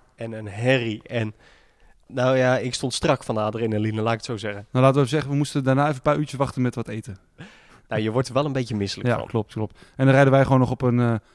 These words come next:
Speaker 2: prima asfaltweg. Die jongens die hebben in januari in Saoedi-Arabië in de, in de duinen gereden. Dat is wel, eh, een heel ander verhaal.
Speaker 1: Ja, mij niet bellen, want volgens mij heb je aan mij als, eh, navigator of monteur helemaal niks.
Speaker 2: Nee, ik zet mijn telefoon ook uit, eh, kan ik je vertellen.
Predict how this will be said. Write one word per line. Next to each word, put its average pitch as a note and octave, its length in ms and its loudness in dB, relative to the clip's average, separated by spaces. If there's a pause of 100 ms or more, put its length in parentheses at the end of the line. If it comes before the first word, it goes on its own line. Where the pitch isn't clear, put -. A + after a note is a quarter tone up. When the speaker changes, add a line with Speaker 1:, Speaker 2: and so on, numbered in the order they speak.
(120)
Speaker 2:
prima B2+ 220 2
asfaltweg. A2 520 -4
Die A2+ 140 -4
jongens A2 240 -2
die A#2 100 0
hebben A2+ 180 0
in A2+ 60 2
januari A#2 460 2
in A2+ 100 -2
Saoedi-Arabië A#2+ 1000 -2
in A2+ 100 -4
de, A2+ 220 -6 (560)
in D3 80 -2
de C#3 80 2
duinen C#3+ 300 6
gereden. B2+ 380 0
Dat C3+ 120 -4
is B2+ 80 -12
wel, C3+ 260 -2
eh, B2 160 -4 (320)
een A#2+ 100 -2
heel A#2 140 0
ander A2+ 160 -4
verhaal. G2 260 -8 (200)
Speaker 1:
Ja, A#2+ 140 -2
mij G#2+ 200 0
niet C#3 140 -2
bellen, B2 320 -2
want G#2 180 -6
volgens A#2+ 240 -6
mij B2 160 0
heb A#2 160 -2
je B2+ 100 -4
aan A2+ 140 -6
mij C3 300 -2
als, A#2+ 200 -4
eh, A#2+ 100 2
navigator B2 720 -2
of A2+ 120 -6
monteur A#2 400 -6
helemaal E3+ 300 -2
niks. A#2+ 340 -2
Speaker 2:
Nee, A2+ 140 0
ik B2+ 80 -2
zet - 60 0
mijn D3 100 -4
telefoon D#3 300 0
ook D#3 100 0
uit, A2+ 180 -2
eh, C3 60 -4 (160)
kan - 100 0
ik G#3 40 2
je B2 60 -4
vertellen. C#3 440 4